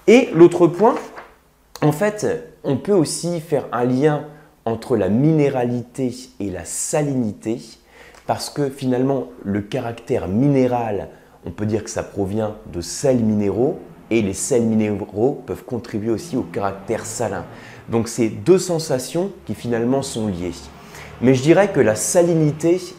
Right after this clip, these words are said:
est liée à la minéralité gustative, donc la minéralité en bouche, parce que la minéralité en tant que telle, c'est pas seulement une sensation gustative, c'est aussi une sensation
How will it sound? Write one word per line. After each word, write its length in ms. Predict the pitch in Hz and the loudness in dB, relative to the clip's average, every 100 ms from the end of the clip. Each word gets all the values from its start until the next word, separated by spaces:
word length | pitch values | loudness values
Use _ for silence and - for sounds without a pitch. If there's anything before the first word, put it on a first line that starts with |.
| - | -2
est 100 | 120 | 0
liée 340 | 117 143 151 - | 4 2 2 -2
à 100 | 98 | -4
la 180 | 92 90 | -4 -2
minéralité 1080 | 113 170 196 175 156 131 127 117 - 110 - - - - 92 | 0 4 4 4 2 2 0 0 0 -2 -2 -12 -20 -14 -4
gustative, 800 | 104 233 - 117 - - 285 113 - - | 2 2 2 -2 -2 0 0 0 -4 -8
donc 180 | - 90 | -10 -6
la 60 | |
minéralité 640 | 90 104 98 85 90 - 78 | -2 -2 -2 -4 -8 -8 -8
en 120 | 73 | -8
bouche, 500 | 73 151 220 - - - - - - - | -8 -8 -8 -14 -20 -20 -20 -20 -12 -6
parce 240 | 127 - | -4 -4
que 260 | - 196 - - | -4 -4 -6 -4
la 160 | 98 98 | 0 2
minéralité 760 | 131 180 151 127 113 110 139 | 2 2 0 -2 -4 -6 -6
en 100 | 107 | -6
tant 180 | - 85 | -6 -12
que 80 | - | -10
telle, 300 | 104 131 147 - - | -8 -8 -8 -12 -20
c'est 360 | - 107 - - | -10 -8 -8 -8
pas 120 | 208 | -8
seulement 520 | - 156 147 156 156 - - - | -6 -4 -2 -2 -4 -10 -20 -10
une 140 | - | -8
sensation 520 | - 101 - 92 - 92 | -8 -10 -12 -12 -10 -8
gustative, 760 | 95 110 113 95 - 170 139 - - _ | -8 -6 -6 -6 -6 -10 -10 -12 -16 _
c'est 220 | - - | -10 -4
aussi 280 | 135 123 156 | -2 -2 -4
une 100 | 143 | -4
sensation 560 | 110 101 98 - 135 | -4 -6 -6 -6 -10